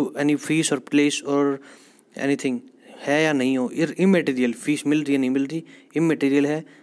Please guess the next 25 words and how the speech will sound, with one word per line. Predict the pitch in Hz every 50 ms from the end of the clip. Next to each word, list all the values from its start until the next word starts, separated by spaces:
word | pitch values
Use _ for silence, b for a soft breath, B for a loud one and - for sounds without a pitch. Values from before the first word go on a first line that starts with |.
| B _ -
कि | 139
वो | 143 139
सिविल | 139 - 135 135 135 139 127
के | - - 131
अंदर | 127 139 165 175
आएगा | - 131 123 120 117 117 123
ही | 107 117 113
आएगा। | 107 101 104 - - - - - - 143
ये | 151
हो | 151 135
गया | 127 127
हमारा | 127 123 131 151 156
रिकैप, | 143 131 123 120 - 104 92 - - - _ - -
ठीक | 139 127 151
है। | 156 - - - _ _ _ _ _ _ _ B B B B B B B B B B B B B B B B B B _ _ -
तो | 147
इससे | 139 - 165
रिलेटेड | 165 151 143 156 143
हम | 139 139
केस | 131 - 143 139 - -
लो | 165
देखते | 185 131 - - 127
हैं। | 123 127 139 139 - -
पहला | 127 127 139 147
केस | - 156 160 160 -